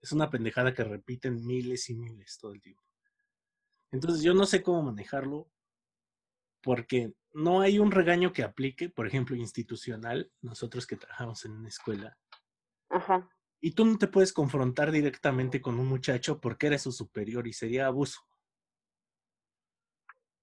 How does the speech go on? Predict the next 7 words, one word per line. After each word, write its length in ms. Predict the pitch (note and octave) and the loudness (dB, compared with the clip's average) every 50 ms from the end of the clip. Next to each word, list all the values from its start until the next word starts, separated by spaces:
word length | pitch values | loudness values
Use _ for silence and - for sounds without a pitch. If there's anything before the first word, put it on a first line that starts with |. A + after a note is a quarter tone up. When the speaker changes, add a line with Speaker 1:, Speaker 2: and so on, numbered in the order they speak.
| _ - - | _ -6 -6
Speaker 2:
Ajá. 360 | E3+ E3+ - F3 E3+ E3 E3+ - | -4 -4 -4 -6 -6 -6 -6 -2
Speaker 1:
¿Qué 180 | E3+ E3+ E3+ | 2 2 4
haces 480 | E3+ F3 F3+ F#3 F3+ - G3 F3 - - | 6 6 6 6 4 4 0 0 2 0
en 140 | C#3+ C3 C3+ | 0 0 0
un 100 | C#3+ D3 | 0 0
momento 460 | D#3 D3+ D3 D3 D3 D3 C#3 - D3+ | 0 0 0 0 -2 -2 -4 -4 -6
así? 260 | D3 - - E3 - | -6 -6 -8 -10 -12